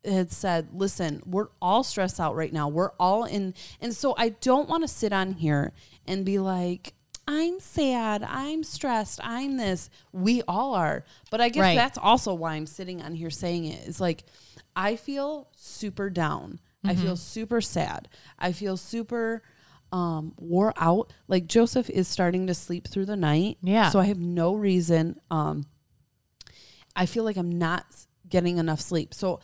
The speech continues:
Speaker 1: I work from home. So it's like, I feel like I'm in the same routine. I wake up, log on, work, Joseph, log off. And it's like
Speaker 2: Yeah.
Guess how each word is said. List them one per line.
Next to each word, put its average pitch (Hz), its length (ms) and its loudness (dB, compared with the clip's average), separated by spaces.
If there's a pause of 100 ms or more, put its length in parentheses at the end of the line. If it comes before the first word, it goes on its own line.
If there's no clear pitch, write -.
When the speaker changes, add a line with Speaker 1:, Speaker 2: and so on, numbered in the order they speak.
(300)
Speaker 1:
I 165 160 2
work 156 260 4
from 240 200 2
home. 220 360 6
So 180 220 2
it's 170 140 0
like, 175 200 -2
I 170 60 0
feel 240 240 -2
like 240 200 -2
I'm 170 160 -4
in 160 80 -2
the 156 60 -6
same 175 360 -2
routine. 165 380 -2
I 151 100 0
wake 160 280 0
up, 151 240 0
log 175 300 6
on, 165 280 6
work, 185 360 8 (600)
Joseph, 185 540 2 (1300)
log 185 320 4
off. 165 380 6 (540)
And 190 200 4
it's 190 180 -2
like 180 360 -2 (1120)
Speaker 2:
Yeah. 175 340 2